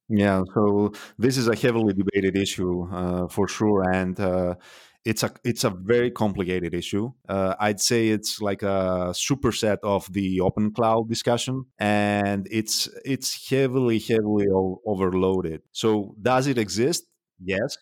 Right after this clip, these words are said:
certainly. Uh, vendor re-, lock-in exists since, uh, the very beginning <laughs> of time, I guess.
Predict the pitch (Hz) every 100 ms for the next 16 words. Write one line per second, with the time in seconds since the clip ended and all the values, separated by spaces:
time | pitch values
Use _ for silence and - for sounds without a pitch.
0 | - - 110 98 104 120 160 _ - 98
1 | 95 92 95 131 131 123 120 - 120 120
2 | 120 120 113 104 104 113 107 - - -
3 | _ - 123 113 110 107 107 110 101 101
4 | 98 98 110 131 135 127 113 139 131 123
5 | 147 - 135 120 117 104 95 95 95